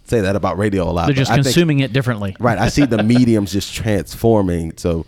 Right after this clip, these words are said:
Speaker 1: whereas radio, typically you turn on your car, you turn on the dial, there's radio. Now it's more like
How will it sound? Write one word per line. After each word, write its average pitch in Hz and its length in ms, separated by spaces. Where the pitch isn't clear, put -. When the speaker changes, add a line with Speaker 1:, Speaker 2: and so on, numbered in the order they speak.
Speaker 1:
whereas 90 400
radio, 98 800
typically 95 340
you 85 100
turn 104 280
on 85 120
your 87 100
car, 95 280
you 85 100
turn 90 280
on 80 100
the 80 80
dial, 85 340
there's 80 220
radio. 92 320
Now 85 220
it's 85 120
more 82 200
like 80 260